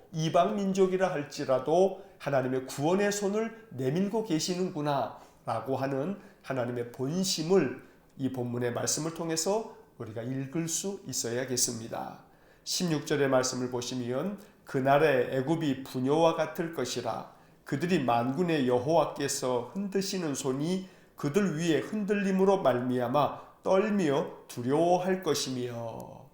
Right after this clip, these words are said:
오늘 본문의 말씀에 "그날에"라고 하는 표현이 여러 번 나옵니다. 그날이라고 하는 것은 하나님께서 세상을 심판하실 때,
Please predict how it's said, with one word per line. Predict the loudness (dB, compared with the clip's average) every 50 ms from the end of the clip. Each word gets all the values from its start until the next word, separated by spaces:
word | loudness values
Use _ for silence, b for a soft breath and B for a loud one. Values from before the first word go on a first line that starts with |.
| b b b b b b b b
오늘 | -2 -2 -2 0
본문의 | 0 -2 -2 2 2 2 4 4
말씀에 | 4 2 2 2 -2 -2 -4 -4 -4 -6
"그날에"라고 | -8 -10 -4 0 2 2 4 4 4 4 4 4 4 2 2 0 0 2 0
하는 | -2 -2 -2 -6
표현이 | -6 -6 -4 -4 -4 -4 -2 -4 -4 -4 -4 -8 -10 -6
여러 | -2 0 0 2 0 2
번 | 2 0 0 0 0
나옵니다. | 0 0 0 0 0 -2 -6 -6 -6 -6 -8 -8 -12 -16 b b b b b b
그날이라고 | -10 -6 -4 2 6 6 6 6 6 2 0 0 2 2 2 0
하는 | 0 0 -2 -2
것은 | -2 -2 -2 -2 -4 -4 -4 -6 -8 -10 -14 -20 _ _
하나님께서 | -6 0 2 4 4 4 2 0 -2 -2 0 0 0
세상을 | 0 0 -2 0 2 2 2 4 4 6 6 6 6 4 -4 -12 -12
심판하실 | -10 -6 -6 -6 -6 -6 -6 -2 -2 0 0 0 -4 -6 -6 -6 -4
때, | -4 -4 -4 -4 -8